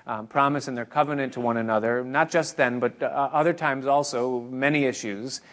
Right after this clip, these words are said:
Uh, a lot of times, the things that, that I will bring up first after listening and hearing or, or, or getting in is, uh, the importance of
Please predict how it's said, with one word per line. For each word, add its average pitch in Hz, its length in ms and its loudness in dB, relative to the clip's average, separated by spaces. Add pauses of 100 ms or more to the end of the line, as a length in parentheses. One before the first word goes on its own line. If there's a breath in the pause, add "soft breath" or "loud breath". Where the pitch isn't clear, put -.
(380 loud breath)
Uh, 131 180 2
a 143 60 0
lot 202 180 4
of 240 100 -2
times, 156 340 2
the 143 100 0
things 165 300 2
that, 151 300 0
that 139 120 2
I 139 140 4
will 131 300 2
bring 139 480 0
up 143 180 2
first 139 480 0
after 127 240 2
listening 135 500 0
and 117 80 -4
hearing 127 400 0
or, 110 160 -4
or, 113 340 -2
or 117 40 -4
getting 131 320 0
in 127 220 0
is, 120 260 -6 (300 loud breath)
uh, 123 180 2
the 143 140 -2
importance 170 580 0
of 135 260 2